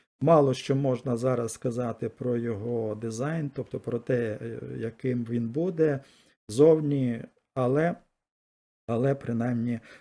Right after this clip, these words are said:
наса починає, е, вести розмову про те, що такий інструмент зрештою колись з'явиться. Ну і ювілеї в астрономії.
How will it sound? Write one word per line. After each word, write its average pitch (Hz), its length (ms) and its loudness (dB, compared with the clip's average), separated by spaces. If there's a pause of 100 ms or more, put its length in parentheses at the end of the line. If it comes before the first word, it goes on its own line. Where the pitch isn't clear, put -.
(140)
наса 120 640 -2
починає, 117 760 -4 (540)
е, 107 40 -8 (240)
вести 123 460 -2
розмову 113 480 -2
про 107 200 -6
те, 135 240 -4
що 110 580 -8
такий 127 440 -6
інструмент 113 880 -6
зрештою 123 760 -4 (440)
колись 113 540 -2
з'явиться. 110 680 -6 (520)
Ну 196 300 0
і 180 120 0 (260)
ювілеї 147 640 4
в 117 100 -6
астрономії. 143 1080 -2